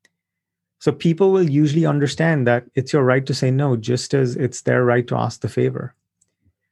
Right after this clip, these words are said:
right? This is not personal. <laughs> You're not saying no to this person and their hopes and their dreams and,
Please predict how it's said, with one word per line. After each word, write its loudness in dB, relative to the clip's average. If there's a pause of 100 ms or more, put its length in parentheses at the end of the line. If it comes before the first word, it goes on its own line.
(120)
right? -2 (1700)
This 0
is 2
not 2
personal. -2 (560)
<laughs> -20
You're 2
not 2
saying 2
no 4
to -6
this -2
person 0
and -4
their 0
hopes -2
and -2
their 2
dreams 0
and, -4